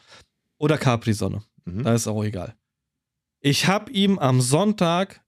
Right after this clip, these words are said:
Speaker 1: in eine transparente Flasche Capri-Sonne reingemacht.
Speaker 2: Mhm.
Speaker 1: Und hab die zur Hälfte mit Wasser aufgegossen.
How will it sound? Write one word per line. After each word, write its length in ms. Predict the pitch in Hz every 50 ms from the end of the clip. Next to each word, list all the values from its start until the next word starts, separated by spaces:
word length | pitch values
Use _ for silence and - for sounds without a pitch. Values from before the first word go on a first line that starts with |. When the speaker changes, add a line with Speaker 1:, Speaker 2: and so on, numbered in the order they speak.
| _ _
Speaker 1:
in 300 | - 170 202 220 240 233
eine 260 | - 170 160 160 156
transparente 720 | 151 - 147 143 143 - - - 131 127 156 202 214 - 226
Flasche 400 | - - - 135 131 135 - 151
Capri-Sonne 720 | - - 135 139 143 - 135 127 113 110 104 101 98 95
reingemacht. 580 | 98 98 101 101 95 87 65 - - - - _ _ _
Speaker 2:
Mhm. 320 | - 90 98 135 151 - - _ _ _ _ _ _
Speaker 1:
Und 180 | - 143 135 127
hab 240 | 139 151 - -
die 320 | - 196 190 202 226 240 233 - _ _ _ _ _ _
zur 220 | - - 151 139
Hälfte 380 | 135 147 156 - - - - 196
mit 180 | 165 156 131 127
Wasser 240 | 139 135 - -
aufgegossen. 640 | 92 98 95 - - 110 - - - - - 90